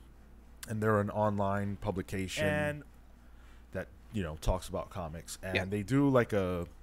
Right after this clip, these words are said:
Speaker 1: I don't know if it's annual or exactly how often they get into it, but they,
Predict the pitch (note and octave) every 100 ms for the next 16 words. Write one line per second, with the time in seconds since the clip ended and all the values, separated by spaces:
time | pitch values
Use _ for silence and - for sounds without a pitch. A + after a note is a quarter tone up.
0 | - - - - - - A3 D3+ C3 -
1 | A#2 A#2+ A#2+ A#2 A#2 A2+ A2+ A2 G2 F#2+
2 | F2 A2 A#2+ - A2+ A2 G2+ G#2 G#2 G2+
3 | F#2 G2+ G2 G2 - G2+ F#2+ F2+ G2 A#2
4 | A2 A2